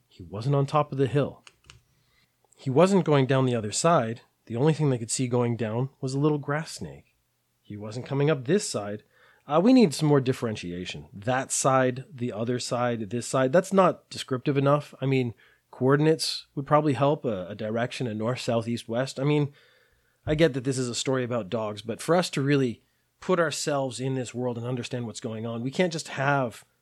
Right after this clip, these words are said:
this side, that side. It's not, it's not clear enough. It's not understanding.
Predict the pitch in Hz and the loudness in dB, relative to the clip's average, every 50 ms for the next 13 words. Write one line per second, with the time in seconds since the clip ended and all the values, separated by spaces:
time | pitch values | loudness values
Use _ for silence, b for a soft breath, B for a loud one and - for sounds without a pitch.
0 | _ _ _ _ _ - 120 113 127 135 - - - 147 123 123 120 110 110 101 | _ _ _ _ _ -18 -8 -6 -4 -2 -2 -2 0 0 0 -2 -2 -4 -6 -8
1 | 98 101 - - 139 107 87 104 110 113 131 156 147 143 - - 135 117 110 135 | -8 -10 -10 -12 -12 -14 -14 -14 -10 -6 -4 -2 -2 -2 -4 -8 -10 -8 -8 -8
2 | 117 - - - 165 160 165 165 160 160 151 143 - - - - 160 - 135 127 | -8 -8 -4 0 2 4 6 6 6 6 4 2 -2 -10 -20 -16 -10 -6 -4 -4
3 | 127 113 113 - - - 139 143 143 143 139 | -2 -4 -6 -6 -4 -2 -2 0 0 -2 -4